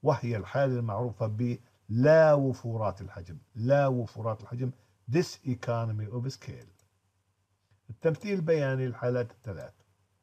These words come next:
تمثيل بياني، لدينا الأشكال البيانية الثلاثة، آه، التالية والآتية. الآن، آه، هذه مدخلات ال-، العمالة، عندي وحدة ليبر، مهما كانت وحدات ليبر، وحدة ليبر الآن وحدتين،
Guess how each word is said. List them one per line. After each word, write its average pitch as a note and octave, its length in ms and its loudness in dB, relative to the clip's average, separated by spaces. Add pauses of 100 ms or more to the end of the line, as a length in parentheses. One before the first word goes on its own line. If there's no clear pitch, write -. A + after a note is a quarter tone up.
(600)
تمثيل F3 320 -2
بياني، F2 420 -4 (380)
لدينا D#3+ 560 0
الأشكال C#3 420 -2
البيانية B2 600 0
الثلاثة، A#2+ 680 -6 (260)
آه، A#2 400 -8
التالية E2 580 -2
والآتية. E2 640 -8 (760)
الآن، E3 440 0 (640)
آه، A#2+ 300 -4
هذه D#3+ 380 2
مدخلات C#3 520 0
ال-، A#2+ 360 -4
العمالة، B2 720 0 (640)
عندي B2+ 340 0
وحدة C3+ 460 -4 (100)
ليبر، B2+ 440 0 (600)
مهما D#3+ 300 0
كانت C3 300 0
وحدات A#2 340 -2
ليبر، G#2 240 -4
وحدة A#2+ 360 -6
ليبر C#3+ 180 0
الآن C#3+ 360 0
وحدتين، G2 520 -8